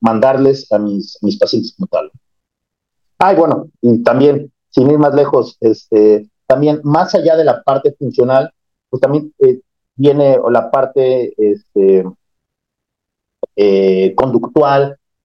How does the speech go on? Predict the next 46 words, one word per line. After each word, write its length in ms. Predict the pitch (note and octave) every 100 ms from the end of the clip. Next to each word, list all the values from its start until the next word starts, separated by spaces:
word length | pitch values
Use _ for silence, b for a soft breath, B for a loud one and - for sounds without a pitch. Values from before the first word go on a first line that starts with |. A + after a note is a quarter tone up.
| _
y, 520 | A#2 G#2+ G#2+ G#2+ G#2+ -
y 200 | A2+ G#2+
de 120 | A2
su 120 | -
estilo 260 | C3+ E3 D#3+
de 80 | B2+
vida, 220 | D3+ A2+
¿no? 260 | A#2+ C#3 -
Hay 120 | B2+
personas 340 | A#2+ A2+ B2+
que 80 | B2+
me 60 | B2
dicen, 160 | B2+
"Oye, 80 | C#3+
es 260 | C#3 C#3+ -
que 140 | C#3
a 60 | C3+
mí 100 | C#3
me 120 | C3+
encanta 300 | C3 B2+ B2+
el 80 | B2
pan 140 | B2+
de 80 | A#2+
dulce", 340 | B2+ C3 -
¿no? 320 | G2 G#2 C#3 C#3
Entonces, 420 | A2 G#2+ A#2+ C3+
bueno, 360 | A#2+ C#3 C3 - _ -
no 200 | C#3+ D#3
todo 180 | D#3+ D3+
es 140 | B2
dieta, 380 | A#2 C#3 C3 B2+
dieta, 300 | B2+ B2+ B2+
dieta, 340 | A#2+ B2+ -
o 40 | G2+
sea, 140 | A#2
siempre 320 | - C#3+ B2+
he 20 | B2+
sido 200 | D3 C3
partidario 480 | B2+ A2+ A#2+ B2+ A#2
que 80 | -
también, 420 | A#2 B2 C3 C3 _ _ _ -
eh, 340 | A2 A2+ -
pues, 120 | _
obviamente 320 | E3+ E3+ F3 D#3+
no 100 | D#3+
vive, 200 | D3+